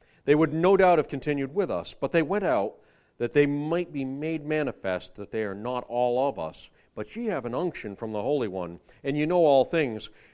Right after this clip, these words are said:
I have not written unto you because you know not the truth, but because ye know it, and that no lie is of the truth.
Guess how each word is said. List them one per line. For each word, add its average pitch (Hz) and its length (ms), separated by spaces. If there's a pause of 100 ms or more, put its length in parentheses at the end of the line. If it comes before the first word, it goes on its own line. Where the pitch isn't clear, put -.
(460)
I 196 80
have 226 120
not 185 240
written 143 300
unto 113 180
you 107 200
because 101 340
you 101 80
know 107 220
not 104 240
the - 80
truth, 170 360
but 127 140
because 139 380
ye 143 120
know 143 360
it, 80 160 (760)
and 120 120
that 127 100
no 165 200
lie 175 360
is 120 180
of 127 140
the 131 60
truth. 127 360